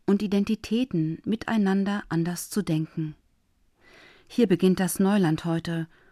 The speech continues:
ohne angestammte Plätze, ohne irgendeinen Vorsprung. Das ist leichter gesagt als getan. An vielen kirchlichen Orten üben Menschen diese Vielfalt miteinander ein.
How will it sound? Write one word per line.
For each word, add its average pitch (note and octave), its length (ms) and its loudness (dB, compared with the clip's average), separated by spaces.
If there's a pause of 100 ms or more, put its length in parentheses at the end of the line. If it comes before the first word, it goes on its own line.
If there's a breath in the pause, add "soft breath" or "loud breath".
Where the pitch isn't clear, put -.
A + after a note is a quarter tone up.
(340 soft breath)
ohne G3+ 360 6
angestammte F#3 640 2
Plätze, F#3 580 -8 (540 soft breath)
ohne G#3+ 360 4
irgendeinen G#3 640 0
Vorsprung. E3 680 -8 (1160 loud breath)
Das E3 200 -8
ist - 140 -8
leichter F#3 360 0
gesagt E3+ 460 -2
als - 180 -6
getan. E3+ 560 -4 (800 loud breath)
An F3 140 4
vielen B3 400 2
kirchlichen B3+ 560 -4
Orten A3 500 -2 (360 loud breath)
üben A#3 260 4
Menschen G#3 400 2
diese F3 220 -4
Vielfalt G#3+ 640 -6
miteinander F3+ 580 -2
ein. D3+ 380 -6